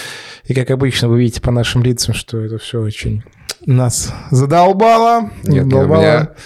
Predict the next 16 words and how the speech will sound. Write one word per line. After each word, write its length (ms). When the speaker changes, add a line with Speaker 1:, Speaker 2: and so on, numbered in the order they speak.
Speaker 2:
я 260
вообще 340
бодрячком. 420
Speaker 1:
Да, 200
но 200
Speaker 2:
У 20
меня 100
Speaker 1:
российский, 440
Speaker 2:
пик 100
активности, 400
два 140
часа 160
Speaker 1:
российский 180
Speaker 2:
ночи. 120
Speaker 1:
футбол 540
нас 440